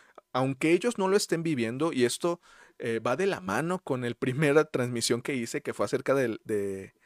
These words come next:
de la asertividad, y que yo decía ahí, y que también fue debatido por, por usted, que la empatía como tal, la empatía social no existe, que sabemos que neuronalmente sí existe y todo esto, pero que la empatía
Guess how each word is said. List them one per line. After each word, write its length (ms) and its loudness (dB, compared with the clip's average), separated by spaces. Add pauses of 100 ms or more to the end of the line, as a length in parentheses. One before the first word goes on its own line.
(240)
de 160 2
la 100 4
asertividad, 680 2
y 80 -4
que 160 -4
yo 160 2
decía 480 0 (260)
ahí, 320 4
y 60 0
que 100 -2
también 380 0
fue 320 8
debatido 540 2
por, 320 0
por 180 -4
usted, 340 -2 (220)
que 100 4
la 80 6
empatía 640 4
como 260 -2
tal, 300 2
la 80 4
empatía 360 2
social 360 0
no 80 0
existe, 580 -4 (920)
que 100 -4
sabemos 420 -4
que 160 0
neuronalmente 760 -2
sí 140 -4
existe 460 -4
y 40 -12
todo 220 -2
esto, 220 -4
pero 380 4 (280)
que 120 0
la 80 2
empatía 500 2